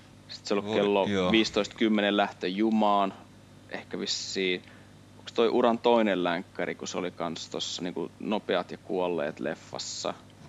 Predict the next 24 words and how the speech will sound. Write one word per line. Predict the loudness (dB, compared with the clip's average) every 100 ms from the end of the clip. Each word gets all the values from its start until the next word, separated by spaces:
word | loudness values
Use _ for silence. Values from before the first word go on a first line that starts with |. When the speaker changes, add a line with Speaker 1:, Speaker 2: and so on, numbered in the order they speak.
| -20 -20 -20 -20 -20 -20 -8
Speaker 1:
Ää, | -2 0 0 0
ja |
sit | -2 0
se | 2
on |
aika | 2 2
paljon | 2 2
ollut | 2 2
tämmöisessä | 0 0 -2
niinku | -4 -2
just | -4 -2
Valheiden | 2 2 2 -2 -2 -4
verkko, | -4 -4 -6 -14 -8 -6
State | -4 -2 -2
of | -2 -8 -14
Play, | -4 0 0 0 -2
The | -4
Next | -4 -4 -6 -10 -8
Three | -4 -4
Days, | -2 -2 -4 -6 -6 -8 -12 -18 -20 -20 -20 -20 -20 -20 -20 -16 0
Broken | 0 0 -2 -4
City. | -2 -4 -4 -4 -4 -6 -20 -20 -20 -20 -20 -20 -20 -20 -20 -20 -20 -8
Ähm, | -4 -2 0 0 -2 -6 -14 -20 -20 -20 -20 -20 -20 -20 -20 -20 -20 -20 -20 -20 -20 0
mut | 2